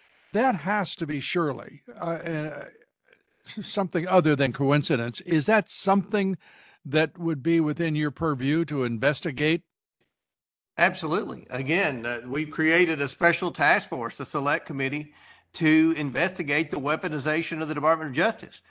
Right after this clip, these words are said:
Speaker 2: I don't think anybody in America can say with a straight face that Donald Trump would be going through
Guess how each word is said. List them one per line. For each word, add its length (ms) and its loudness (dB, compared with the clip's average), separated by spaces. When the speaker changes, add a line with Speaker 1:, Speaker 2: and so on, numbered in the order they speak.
Speaker 2:
I 100 6
don't 140 6
think 160 0
anybody 460 6
in 40 0
America 420 2
can 180 -6
say 180 0
with 160 -4
a 40 -8
straight 380 -4
face 380 -2
that 240 -8
Donald 320 2
Trump 200 -2
would 120 -8
be 100 -4
going 300 -2
through 260 0